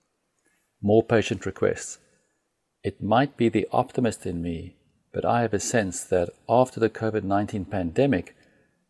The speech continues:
patients will be requesting P C I O Ls at a higher rate than ever. And if the uptake happens to help surgeons recoup some losses, both parties win.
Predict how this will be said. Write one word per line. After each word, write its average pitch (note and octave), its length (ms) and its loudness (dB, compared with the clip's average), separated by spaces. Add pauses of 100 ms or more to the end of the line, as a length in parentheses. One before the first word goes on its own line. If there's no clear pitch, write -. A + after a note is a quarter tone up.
(120)
patients A2+ 360 2
will G#2 100 -4
be G2 100 0
requesting G2 540 -4
P - 220 -8
C - 200 -6
I G#2 220 2
O F2+ 180 0
Ls - 180 -6 (140)
at F2 100 -2
a D#2+ 160 -6
higher A2 240 2
rate F#2+ 260 0
than E2+ 220 -8
ever. F#2+ 320 -2 (880)
And F2+ 140 -2
if - 180 -2
the - 140 2
uptake B2+ 420 2
happens - 440 -4
to G2+ 100 -2
help A2 200 0
surgeons G#2 380 0
recoup G#2 320 -4
some F#2+ 260 -4
losses, E2+ 600 -2 (400)
both G#2 320 6
parties G2 420 0
win. E2+ 340 -4